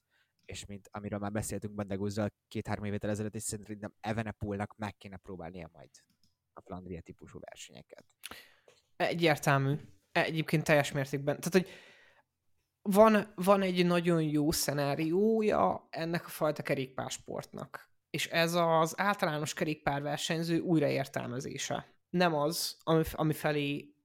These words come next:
Speaker 2: szerintem egy pár csapat viszi a kerékpársportot, ugye, és be-, még, húha, ö, ezt kimondom, ezzel, ebben még Eddy Merckx-el is lehet, hogy valamennyire tudok,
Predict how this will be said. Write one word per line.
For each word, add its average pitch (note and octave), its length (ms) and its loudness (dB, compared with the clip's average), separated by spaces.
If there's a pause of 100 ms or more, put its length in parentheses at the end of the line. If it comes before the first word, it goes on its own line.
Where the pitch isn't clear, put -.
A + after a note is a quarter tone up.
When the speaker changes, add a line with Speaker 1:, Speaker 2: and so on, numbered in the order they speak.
Speaker 2:
szerintem C#3+ 360 -2
egy C#3 60 -6
pár C#3+ 200 -2
csapat - 300 -4
viszi D3 320 0
a C#3+ 200 4
kerékpársportot, D3+ 760 -4
ugye, D#3 220 2 (260)
és - 240 -4
be-, C#3 280 0
még, C#3+ 280 -6 (300)
húha, C#3+ 580 -2
ö, C#3 300 0 (120)
ezt - 120 -8
kimondom, C#3 420 0 (300)
ezzel, D#3+ 320 0
ebben E3+ 180 2
még E3+ 140 0
Eddy E3 180 4
Merckx-el C#3 420 0
is C#3 140 -2
lehet, C3+ 240 -2
hogy C3+ 100 -8
valamennyire C#3 500 0
tudok, C#3 460 -6